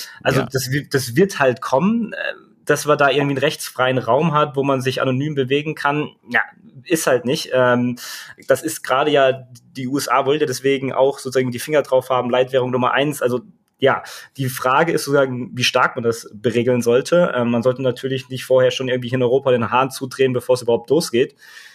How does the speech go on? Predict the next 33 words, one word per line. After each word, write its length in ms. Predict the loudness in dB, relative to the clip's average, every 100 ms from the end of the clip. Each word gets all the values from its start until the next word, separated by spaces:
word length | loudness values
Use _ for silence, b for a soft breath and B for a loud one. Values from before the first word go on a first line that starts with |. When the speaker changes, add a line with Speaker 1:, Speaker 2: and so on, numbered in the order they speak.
| B B _ -8 0
Speaker 1:
Da 140 | 2
ist, 120 | 2
da 220 | 2 2
sind 180 | 2 4
wir 120 | 4 4
meistens 360 | 2 0 0
sehr 120 | 2
gut 220 | 2 0 0
drin, 100 | 0
Europa 360 | 2 0 2
uns 200 | 2 2
selbst 300 | 0 0 0
irgendwie 420 | 0 0 -2 -2
mit 240 | -2 -2 -2
Regularien 500 | 0 4 4 2 2
oder 160 | 0
gerade 180 | 2 2
Deutschland 440 | 2 2 0 -4 0
irgendwie 340 | -2 0 -2
Steine 300 | 0 0 2
in 80 | 0
den 60 |
Weg 160 | -4 -8
zu 80 | -4
legen. 420 | 0 0 -2 -2
Da 120 | 0
müsste 200 | 0 0
man 80 | 0
Speaker 2:
Mhm. 40 | 0
Speaker 1:
halt 100 | 0
mal 100 | -2
gucken, 260 | -2 -2
okay, 440 | -4 0 2 2